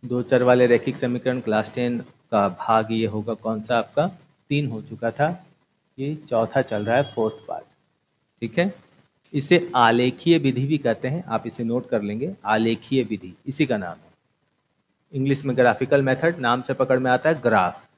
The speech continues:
इसमें graph बनाना पड़ेगा और class nine का आपको निर्देशांक ज्यामिति वो आना चाहिए इसके लिए। आइए ज्यामिति विधि देखते हैं, ये थोड़ा सा अलग है बाकी सबसे। समीकरण एक,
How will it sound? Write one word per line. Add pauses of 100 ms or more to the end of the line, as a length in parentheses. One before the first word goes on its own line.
इसमें
graph
बनाना
पड़ेगा
और
class
nine
का (600)
आपको (400)
निर्देशांक
ज्यामिति
वो
आना
चाहिए
इसके
लिए। (840)
आइए (260)
ज्यामिति
विधि
देखते
हैं,
ये
थोड़ा
सा (260)
अलग
है
बाकी
सबसे। (2000)
समीकरण
एक,